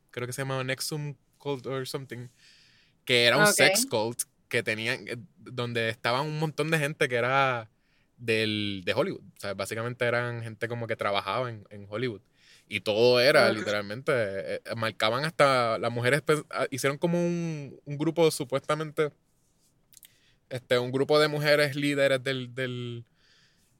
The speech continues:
Speaker 1: del culto, dentro del culto.
Speaker 2: Ujú, sí,
Speaker 1: Y
Speaker 2: yo,
Speaker 1: ellas
Speaker 2: yo, yo he visto documentales de eso de Nexum.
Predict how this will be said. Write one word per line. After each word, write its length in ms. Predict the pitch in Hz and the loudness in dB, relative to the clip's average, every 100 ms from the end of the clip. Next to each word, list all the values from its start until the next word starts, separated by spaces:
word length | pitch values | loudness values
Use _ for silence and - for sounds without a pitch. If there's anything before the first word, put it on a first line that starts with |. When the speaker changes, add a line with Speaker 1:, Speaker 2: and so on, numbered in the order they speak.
| _ | _
Speaker 1:
del 500 | 127 120 120 117 113 | -2 2 2 0 -4
culto, 500 | - 143 123 104 104 | -2 -2 -2 -6 -6
dentro 280 | 113 120 107 | -8 -8 -8
del 100 | 113 | -6
culto. 300 | 135 107 - - _ _ _ _ _ | -8 -8 -14 -16 _ _ _ _ _
Speaker 2:
Ujú, 460 | 240 285 294 294 311 | 8 10 10 10 8
sí, 100 | 302 | 8
Speaker 1:
Y 80 | 269 | 8
Speaker 2:
yo, 80 | 262 | 8
Speaker 1:
ellas 220 | 240 220 | 8 6
Speaker 2:
yo, 100 | 208 208 208 208 | 2 4 2 0
yo 80 | 208 | -2
he 60 | 214 | -2
visto 480 | 208 - 220 214 208 | -2 2 4 4 4
documentales 600 | 208 208 202 196 196 190 | 0 0 -2 0 0 -2
de 80 | 190 | -6
eso 140 | 202 | -2
de 140 | 190 | -2
Nexum. 420 | 175 170 - 175 | -2 -10 -8 -10